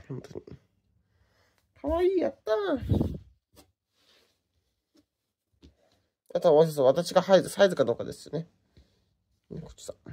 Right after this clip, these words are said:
こうなってて。うわー、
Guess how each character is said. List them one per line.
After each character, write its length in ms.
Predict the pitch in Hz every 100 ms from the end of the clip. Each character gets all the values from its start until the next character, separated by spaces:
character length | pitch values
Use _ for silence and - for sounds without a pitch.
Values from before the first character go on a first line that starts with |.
| - - - - - - - - - - 147 143 160 - -
こ 160 | - 101
う 20 |
な 60 | 123
っ 60 |
て 220 | 123 - 131
て。 200 | - - - - - - - - - - _ _ _ - _ _ _ _ _ _ _ _ _ _ _ _ _ _ _ _ _ _ - _ - _ _ - - 170 - - - - -
う 60 | 208
わ 140 |
ー、 20 | 226